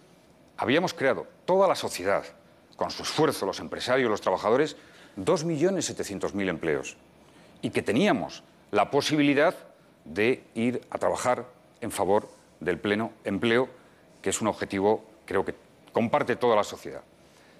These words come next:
Si no hubiera habido esta grave crisis mundial, insisto, cuyo epicentro, cuyo origen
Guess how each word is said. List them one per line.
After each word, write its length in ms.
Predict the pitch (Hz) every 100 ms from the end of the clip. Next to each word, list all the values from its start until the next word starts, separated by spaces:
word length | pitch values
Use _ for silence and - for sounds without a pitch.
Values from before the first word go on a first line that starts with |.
| - - -
Si 240 | - - 127
no 140 | 165
hubiera 260 | 165 165 160
habido 320 | 156 113 71 - - -
esta 280 | 117 - 104
grave 360 | 110 139 147
crisis 340 | 135 143 156 123
mundial, 480 | 156 156 170 95 - - _ _ _ -
insisto, 460 | 98 151 135 - - _ _ - - - - -
cuyo 240 | 95 85
epicentro, 580 | 85 - - 160 196 -
cuyo 200 | 71 82 80
origen 380 | 131 151 147